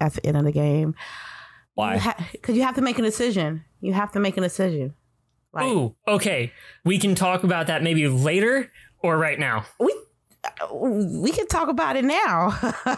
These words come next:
Speaker 1: <laughs> Um,
Speaker 3: All right. But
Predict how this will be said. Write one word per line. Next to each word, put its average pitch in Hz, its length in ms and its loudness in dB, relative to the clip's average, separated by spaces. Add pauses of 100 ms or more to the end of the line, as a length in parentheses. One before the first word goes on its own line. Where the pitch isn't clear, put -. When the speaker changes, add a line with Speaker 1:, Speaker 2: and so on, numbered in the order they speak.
(320)
Speaker 1:
<laughs> 233 160 -2 (560)
Um, 233 60 0 (220)
Speaker 3:
All 190 40 0
right. 151 300 0 (460)
But 165 640 2